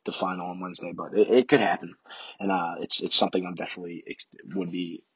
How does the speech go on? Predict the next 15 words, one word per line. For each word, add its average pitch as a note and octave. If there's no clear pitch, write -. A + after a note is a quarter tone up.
excited E2
to E2
see. -
Just -
C A#2+
T G2+
first, -
because -
that's -
been G#2+
my F2+
guy E2
since -
the F2
beginning. -